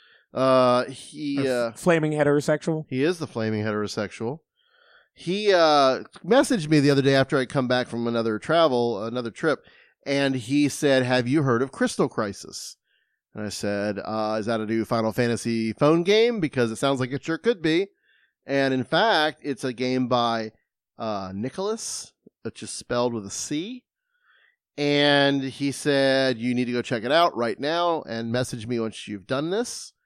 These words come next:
Speaker 1: And I can only assume that that means that it is something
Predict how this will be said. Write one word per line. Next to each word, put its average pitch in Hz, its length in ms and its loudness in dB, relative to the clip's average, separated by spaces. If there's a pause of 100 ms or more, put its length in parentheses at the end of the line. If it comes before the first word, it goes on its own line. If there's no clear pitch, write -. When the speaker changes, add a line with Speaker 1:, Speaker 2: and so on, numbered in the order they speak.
(460)
Speaker 1:
And 120 120 -6
I 127 120 2
can 131 140 0
only 131 200 4
assume 127 360 2
that 123 160 -4
that 123 180 -4
means 123 360 -2
that 113 100 -4
it 117 80 -4
is 110 120 -8
something 110 600 -6